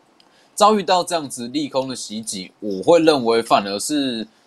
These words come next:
中长线一个很好的买点。对，所以以目前的，呃，整个基期来看，其实千元以下的世芯，我都觉得是在一个还蛮便宜的价格。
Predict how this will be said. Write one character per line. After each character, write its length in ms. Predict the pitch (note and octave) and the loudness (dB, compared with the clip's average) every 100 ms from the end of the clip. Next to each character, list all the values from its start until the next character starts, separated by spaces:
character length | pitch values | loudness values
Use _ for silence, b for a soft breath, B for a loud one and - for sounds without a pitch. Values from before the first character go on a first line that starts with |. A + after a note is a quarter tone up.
| - | -6
中 160 | F#3 | -4
长 200 | F#3 E3 | -2 -2
线 220 | C3+ D3+ C#3+ | -2 -6 -6
一 80 | |
个 180 | - B2+ | -2 -2
很 200 | G#2+ G#2+ | -2 -6
好 180 | B2+ A2 | -2 -2
的 100 | E2 | -4
买 240 | D#2+ E2 | -8 -8
点。 240 | F2+ G2+ D2+ b b b | -6 -8 -10 b b b
对， 100 | D#3+ | -4
所 160 | F#3+ E3+ | -2 -2
以 120 | C3 | -2
以 40 | |
目 220 | C#3+ A3+ | -2 -2
前 120 | F#3 A#2 | -2 -2
的， 240 | A2+ A2 G2+ _ | -4 -4 -6 _
呃， 240 | G#2+ G#2+ | 0 0
整 160 | G2+ A#2 | 0 -4
个 80 | A#2 | -4
基 180 | D#3 F#3 | -6 -6
期 160 | D3+ | -2
来 220 | G#2 G2 | 2 2
看， 200 | F#2+ C#3 | 2 -6
其 140 | B2+ C#3 | -4 -6
实 240 | C3 B2+ _ _ _ _ _ _ _ _ b b b b | -6 -10 _ _ _ _ _ _ _ _ b b b b
千 180 | - A3+ | 2 2
元 160 | A3 C3+ | 2 -2
以 80 | |
下 200 | A2 E3 | 0 0
的 60 | C#3+ | 0
世 180 | - C3+ | -4 -6
芯， 200 | C3 C3+ | -6 -8
我 140 | A#2+ A#2 | -6 -2
都 160 | D#3 | -2
觉 180 | F3 D3 | -2 -4
得 140 | C3+ A#2+ | -2 -4
是 180 | D3 | -6
在 260 | B2+ C3 A#2+ | -4 -2 -2
一 60 | A#2+ | -2
个 220 | B2 G#2+ | -4 -4
还 240 | - A2+ | -2 -2
蛮 240 | A2+ A2+ A#2 | -2 -6 -6
便 280 | A#2+ A2+ | -8 -8
宜 120 | B2+ F2 | -8 -14
的 140 | E2+ | -14
价 320 | E2+ C3+ G2+ | -10 -4 -4
格。 120 | - | -4